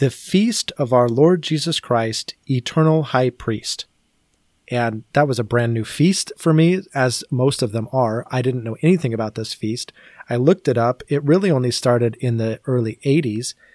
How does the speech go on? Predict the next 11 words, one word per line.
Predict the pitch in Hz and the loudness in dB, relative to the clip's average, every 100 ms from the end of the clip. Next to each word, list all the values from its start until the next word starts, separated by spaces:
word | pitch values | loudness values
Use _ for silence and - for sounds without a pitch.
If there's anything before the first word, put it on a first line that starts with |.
| _ _ _ - | _ _ _ -2
nineteen | 139 175 127 | 0 2 -2
eighties, | 113 110 107 139 - _ _ _ _ _ | -2 -4 -4 -8 -12 _ _ _ _ _
I | 113 | -8
should | - 107 | -6 -4
clarify. | 120 110 113 123 - _ _ - | -2 -2 -2 -4 -8 _ _ -2
And | 139 131 | 0 4
then | 139 135 127 _ | 4 4 -2 _
in | - 143 170 | 0 0 2
England | 170 196 151 | 4 6 4
and | 120 110 | 4 2
Wales, | 196 202 127 139 - | 4 6 6 4 0